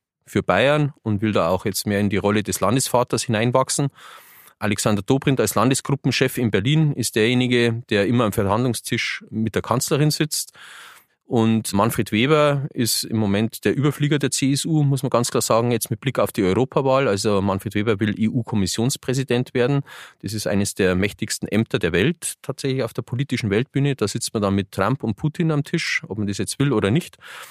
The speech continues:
Das ist auf jeden Fall ein Spitzenamt, das die C S U auch so noch nicht ausgeübt hat. Und Manfred Weber hat gute Chancen,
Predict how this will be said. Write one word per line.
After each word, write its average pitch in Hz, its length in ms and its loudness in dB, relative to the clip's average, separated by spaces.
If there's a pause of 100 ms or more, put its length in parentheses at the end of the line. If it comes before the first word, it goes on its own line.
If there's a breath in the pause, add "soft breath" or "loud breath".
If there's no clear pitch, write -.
(180 loud breath)
Das 101 100 -2
ist 107 120 -2
auf 98 120 -2
jeden 110 200 0
Fall 101 220 2
ein 92 460 0
Spitzenamt, 120 840 -2
das 107 100 -2
die - 140 -6
C 104 180 0
S 98 140 -2
U 127 160 0
auch 95 140 0
so 117 200 0
noch 113 160 0
nicht 107 240 -6
ausgeübt 143 400 -4
hat. 127 160 0
Und 107 80 0
Manfred 101 300 0
Weber 110 180 0
hat 98 140 0
gute 120 240 -2
Chancen, 120 400 0